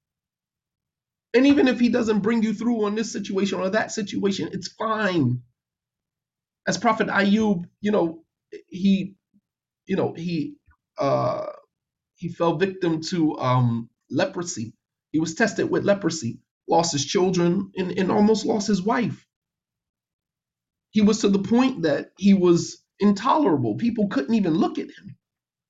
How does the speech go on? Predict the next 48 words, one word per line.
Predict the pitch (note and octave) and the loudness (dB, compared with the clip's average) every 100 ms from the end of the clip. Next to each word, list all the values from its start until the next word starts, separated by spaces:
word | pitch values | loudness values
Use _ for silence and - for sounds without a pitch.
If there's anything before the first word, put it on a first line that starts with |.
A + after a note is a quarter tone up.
| - | -2
That's | G3+ G#3 | -2 0
how | F#3 | -2
bad | D#3 G3+ A3+ G3 | 0 0 2 0
he | F#3 | 0
was | F3 | 0
afflicted | G#3+ B3 B3 - D3 | -4 -6 -6 -6 -6
with | C3 | -6
leprosy. | - - - B2+ B2 _ _ _ _ _ _ _ _ _ _ E3 | -8 -10 -12 -12 -14 _ _ _ _ _ _ _ _ _ _ 0
And | F#3+ | 2
his | G#3+ E3+ | 2 2
wife | G#3 A#3 G3+ | 0 0 -2
said | - G#3+ G3+ | -2 -4 0
to | G#3+ | 0
him, | F#3+ D3+ C#3+ - _ | 0 0 -4 -12 _
"Why | D#3+ G#3 | 0 2
don't | A3+ | 2
you | A3+ | 0
call | G3 G3+ G#3+ G3 | -4 0 0 2
on | G3 | 0
Allah? | G#2 F3+ F#3 F#3 - | 0 0 0 0 -6
Why | - A#3+ | -6 -6
don't | - | -6
you | G3 | -4
call | - A3 G#3+ | -2 0 2
on | G#3 | 2
Allah | G3+ G3+ - - | 2 2 0 0
and | G3 G3 | 0 0
ask | G3 G3+ - - | -2 -2 -4 -2
him | G3 F3 - _ _ _ - | -2 -2 -10 _ _ _ -6
to | G#3 | -6
cure | - B3+ B3 | 0 2 4
you | G#3 G3+ | 4 4
from | - C#3 C3+ | 2 -6 -6
this?" | - - - _ _ _ _ _ _ _ _ | -10 -14 -20 _ _ _ _ _ _ _ _
And | G3+ | 0
Prophet | G3 G#3+ G#3+ | 0 0 0
Ayub | G3 G#3 A#3 G3+ | 2 4 6 4
said, | - A3+ G3+ - _ _ - | 2 2 0 -2 _ _ -4
"How | A#3 | 0
many | C4 C4+ B3 | 2 4 4
years | B3+ C4 A#3+ | 4 2 0
has | G#3+ | 0
Allah | A3+ A3+ G#3 | 0 0 2
given | G#3+ A#3+ A3+ G#3 | 0 0 0 0
me | A3 | 0
with | G3+ G3 | -2 -2
good | F#3 G3+ | -2 -2
health? | G3 A3 D3+ | -2 -2 -4